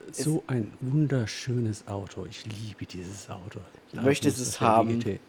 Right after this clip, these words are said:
Speaker 2: Ja, möchte ich haben. Hast du mal geguckt, was du dafür bezahlen musst, wenn du den Original
Speaker 1: Nein,
Speaker 2: kaufst?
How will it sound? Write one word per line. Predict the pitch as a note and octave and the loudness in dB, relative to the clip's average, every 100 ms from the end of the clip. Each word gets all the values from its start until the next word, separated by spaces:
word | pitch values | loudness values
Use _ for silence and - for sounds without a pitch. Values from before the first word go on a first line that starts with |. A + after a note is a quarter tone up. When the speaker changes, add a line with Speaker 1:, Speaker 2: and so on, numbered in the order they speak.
| - - - - - A2+ | -20 -20 -20 -20 -10 -2
Speaker 2:
Ja, | G#2 E2+ - | -2 -2 2
möchte | A2+ C#3 - | 2 2 -2
ich | - | -4
haben. | A2 C3+ A#2 | -2 -2 -2
Hast | A#2 - | -4 -2
du | |
mal | B2 | -2
geguckt, | G#2 C#3 - | -2 -4 -4
was | A#2 - | -6 -4
du | |
dafür | A#2 A2 G#2+ | -4 -2 -2
bezahlen | G#2+ - G#2 | -4 -2 -2
musst, | C#3+ B2 | -2 -2
wenn | B2+ | 0
du | A#2+ | 2
den | A2+ | 0
Original | C3 A2+ A#2 | -2 -2 2
Speaker 1:
Nein, | A#2 A#2 | 4 2
Speaker 2:
kaufst? | E3+ - | 0 -6